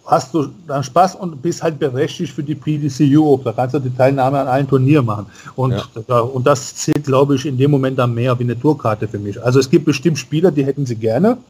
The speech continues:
Speaker 2: Mhm.
Speaker 1: und die die Möglichkeiten haben. Aber ich habe die Möglichkeit nicht, momentan immer noch nicht,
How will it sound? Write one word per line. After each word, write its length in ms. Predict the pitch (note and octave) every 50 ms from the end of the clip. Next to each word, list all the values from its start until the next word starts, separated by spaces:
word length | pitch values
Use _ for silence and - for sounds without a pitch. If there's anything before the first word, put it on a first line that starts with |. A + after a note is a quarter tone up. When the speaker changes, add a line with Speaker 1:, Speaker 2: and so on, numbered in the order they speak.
| _ _ _ _ _ G#2
Speaker 2:
Mhm. 240 | G2+ G2+ G2 G2 G2+
Speaker 1:
und 160 | - C#3+ B2+
die 60 | C#3
die 80 | B2 C3+
Möglichkeiten 720 | B2+ C3 C3+ C3+ D#3 C#3 B2 - C3 A#2 - A#2+ A#2 A2+
haben. 340 | A2+ A#2 C#3 E3+ A3 A3 A3 - - - - - - - -
Aber 320 | C#3 C#3 C3+ C#3+ C3+ C#3
ich 220 | D#3 D#3 C3 - -
habe 140 | D3+ - -
die 60 | - D3+
Möglichkeit 640 | C#3+ D3+ D3+ D3+ E3 D3+ C3 - - C3 B2 B2 -
nicht, 640 | A#2+ B2 B2 C3 D3+ F#3 G#3+ - - - - - _ _ _ _ _ _ _ _ _ _ _ _ _ _ _ -
momentan 500 | E3+ D#3 D3+ D#3 C#3+ B2+ D3 C#3 C#3 C#3 -
immer 200 | - D#3 F#3 G3
noch 160 | F#3 G3 G3
nicht, 300 | F#3+ F#3+ G#3 G3+ G#3 -